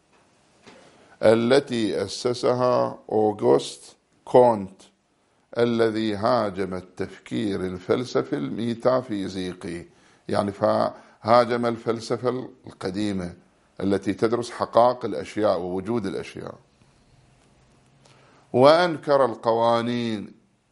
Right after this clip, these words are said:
العقلية الشاملة للعالم، وذهب إلى أن المعرفة ليست إلا من معطيات الحس، ولا توجد قيمة معرفية لغير الحس،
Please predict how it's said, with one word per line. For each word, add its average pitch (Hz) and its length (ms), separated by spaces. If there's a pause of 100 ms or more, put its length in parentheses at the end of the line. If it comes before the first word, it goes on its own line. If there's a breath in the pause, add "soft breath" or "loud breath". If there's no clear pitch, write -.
العقلية 113 840
الشاملة 104 580
للعالم، 95 720 (1900 soft breath)
وذهب 110 580
إلى 95 540
أن 104 200
المعرفة 92 880
ليست 131 440
إلا 117 300
من 101 220
معطيات 98 520
الحس، - 640
ولا 113 280
توجد 101 340
قيمة 101 320
معرفية 95 540
لغير 98 360
الحس، - 640